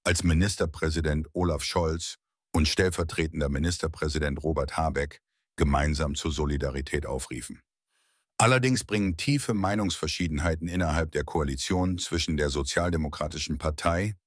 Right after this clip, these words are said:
S P D, den Grünen, Grüne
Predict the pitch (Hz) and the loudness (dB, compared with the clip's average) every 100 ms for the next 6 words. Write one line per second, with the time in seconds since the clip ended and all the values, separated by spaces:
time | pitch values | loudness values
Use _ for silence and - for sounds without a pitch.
0 | _ _ _ 95 85 - 82 67 69 87 | _ _ _ 0 0 0 0 0 0 2
1 | 85 87 - _ _ _ _ 87 87 85 | 2 -2 -8 _ _ _ _ 4 4 4
2 | 101 117 127 131 113 - 90 95 87 85 | 4 4 2 0 -4 -2 2 2 2 0